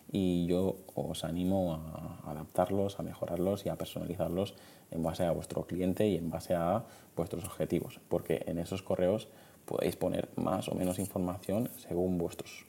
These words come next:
resultados, según vuestros objetivos y, lógicamente, según vuestro cliente ideal. Quizás con estas herramientas o las que yo te pueda recomendar más adelante, estoy seguro que podrás conseguir que la gente vuelva.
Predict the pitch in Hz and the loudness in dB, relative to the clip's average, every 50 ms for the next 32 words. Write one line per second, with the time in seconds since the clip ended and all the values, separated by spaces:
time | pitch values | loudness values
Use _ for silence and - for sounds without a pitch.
0 | - - - - - 85 82 - 95 95 101 110 107 - - 90 87 90 92 87 | -12 -10 -8 -4 -4 -2 4 6 8 8 8 6 4 0 -4 -4 -4 -4 -4 -4
1 | 87 87 95 - - 87 - 92 98 110 131 - - - - - - - - - | -4 -6 -6 -4 -4 -2 0 4 4 4 4 2 -4 -14 -18 -20 -20 -20 -16 -6
2 | - 95 87 90 87 - 90 92 85 85 85 87 85 101 104 - - 85 85 87 | -2 0 0 0 0 -2 -2 0 0 0 0 0 0 0 -2 -2 -2 -2 0 0
3 | 85 90 90 82 - - - - - - - - - - - - 85 87 - - | 0 0 0 0 -2 -4 -6 -8 -6 -6 -6 -6 -6 -4 -4 -4 -4 -4 -6 -6
4 | - - - - - - - - - - 113 101 - 101 92 92 92 - - - | -6 -8 -10 -10 -10 -16 -20 -16 -4 2 2 4 6 6 6 6 4 2 2 2
5 | 98 95 90 - 92 95 104 92 95 92 95 92 95 92 107 107 113 - - - | 2 2 2 0 0 0 0 0 0 2 2 2 2 2 4 2 2 2 -2 -2
6 | 98 92 87 85 - - 90 87 90 92 87 95 87 - 92 90 87 87 87 85 | 0 0 0 0 -2 -2 0 0 2 2 0 0 -2 -2 -2 -2 -2 0 -2 -2
7 | - 85 - 90 87 87 87 87 87 87 - 95 90 87 - 92 90 87 90 90 | -2 -4 -4 -2 -4 -2 -2 -2 -2 -2 -2 -2 -4 -4 -2 -2 0 0 0 0
8 | 92 90 110 110 - - - - - - - - - - - - 101 92 - - | 2 4 2 2 2 -2 -14 -18 -20 -20 -20 -20 -16 -12 -4 0 2 2 2 2
9 | 98 92 92 92 95 - - - - - - - - 98 90 85 80 - - - | 2 4 4 4 4 2 0 -4 -18 -20 -10 -2 0 0 2 2 0 0 2 4
10 | 87 80 80 - - 98 95 - - 90 87 87 85 - - 87 82 82 - 92 | 4 4 2 0 -2 -4 -4 -2 0 0 0 0 0 -2 -2 -4 -4 -2 -2 -2
11 | 87 87 87 87 85 87 90 87 82 78 - - | -2 0 0 0 2 2 2 2 0 0 -4 -10